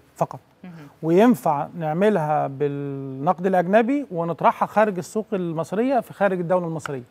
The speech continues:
Speaker 2: مهم.
Speaker 1: ينفع ويجوز الاتنين.
Speaker 2: آه، مدة الصكوك طويلة جدًا زي ما حضرتك
Speaker 1: آه.
Speaker 2: ذكرت، ممكن تصل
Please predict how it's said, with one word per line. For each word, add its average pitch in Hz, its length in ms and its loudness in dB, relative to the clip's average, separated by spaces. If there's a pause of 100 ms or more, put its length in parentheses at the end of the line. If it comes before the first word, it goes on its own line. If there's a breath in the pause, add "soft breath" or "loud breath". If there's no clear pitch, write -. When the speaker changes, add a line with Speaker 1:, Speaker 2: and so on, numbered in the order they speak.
Speaker 2:
مهم. 208 100 -12 (220)
Speaker 1:
ينفع 202 580 -2
ويجوز 143 480 -6 (180)
الاتنين. 170 300 -4
Speaker 2:
آه، 196 220 2
مدة 247 500 -4
الصكوك 240 600 -10
طويلة 202 380 -4
جدًا 202 320 -4
زي 190 160 -6
ما 202 80 -8
حضرتك 180 460 6
Speaker 1:
آه. 180 100 -8
Speaker 2:
ذكرت، 208 420 -4
ممكن 190 440 -8
تصل 202 180 -4